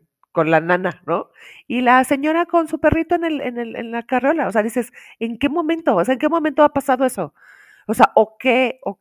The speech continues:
qué es, qué, qué se pensará de ese tema? O sea, es, transmito tanto el, el, el cariño o el amor hacia un hijo y lo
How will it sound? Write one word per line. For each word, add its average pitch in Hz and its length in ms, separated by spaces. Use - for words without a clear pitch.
qué 254 180
es, - 180
qué, 240 180
qué 233 120
se 311 160
pensará 185 680
de 170 120
ese 185 160
tema? 156 360
O - 60
sea, 175 220
es, - 240
transmito 262 640
tanto 262 580
el, 185 280
el, 165 300
el 175 280
cariño 190 500
o 190 120
el 165 140
amor 175 440
hacia 165 320
un 170 160
hijo 175 460
y 165 80
lo 151 340